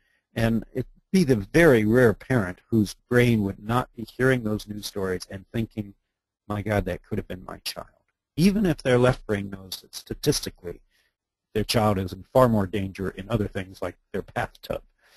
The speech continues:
But parental fear is a huge issue. Even though it's not well grounded in reality, it's a very strong perception, and for most parents, perception is reality. So we can't ignore it,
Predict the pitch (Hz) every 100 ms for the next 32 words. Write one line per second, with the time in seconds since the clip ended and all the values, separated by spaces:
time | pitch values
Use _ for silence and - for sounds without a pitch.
0 | _ _ _ 101 135 - - _ _ _
1 | 180 208 226 196 - 170 156 117 113 113
2 | 98 - 127 127 110 - 117 - 127 135
3 | - _ _ _ - 160 185 170 143 135
4 | 110 - 117 120 - 95 113 117 98 104
5 | 113 104 104 98 95 90 117 151 110 90
6 | - - 104 90 - 117 117 113 - -
7 | 104 101 - - - 95 - - 110 113
8 | - 104 _ 120 117 131 - 135 127 -
9 | 127 - 117 - - - 104 - 95 95
10 | 95 90 82 _ - 101 - 139 - 95
11 | 95 107 165